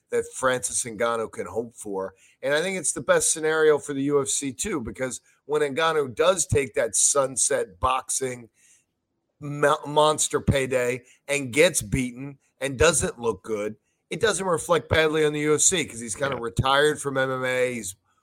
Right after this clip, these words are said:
Speaker 1: working his way out, and hopefully new talent has emerged.
Speaker 2: But, but do you agree with Alex M? Francis versus Fedor, money fight. The thing is, like, I, I just, I don't see, and, and, okay, twenty years ago, yeah,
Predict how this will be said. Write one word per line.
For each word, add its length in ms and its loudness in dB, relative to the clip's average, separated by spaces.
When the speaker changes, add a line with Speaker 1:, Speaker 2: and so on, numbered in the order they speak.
Speaker 1:
working 420 -4
his 220 -8
way 240 4
out, 360 2
and 160 -8
hopefully 340 -6
new 220 -8
talent 480 -4
has 160 -14
emerged. 640 -10
Speaker 2:
But, 160 4
but 220 6
do 100 -4
you 120 2
agree 200 -2
with 140 0
Alex 400 0
M? 260 -2
Francis 580 -6
versus 420 -8
Fedor, 720 -2
money 340 -2
fight. 540 -2
The 100 -12
thing 260 -6
is, 240 -4
like, 220 -6
I, 240 -4
I 80 0
just, 260 -8
I 100 -2
don't 280 -6
see, 600 -12
and, 160 0
and, 320 -16
okay, 180 0
twenty 320 0
years 300 2
ago, 240 0
yeah, 400 2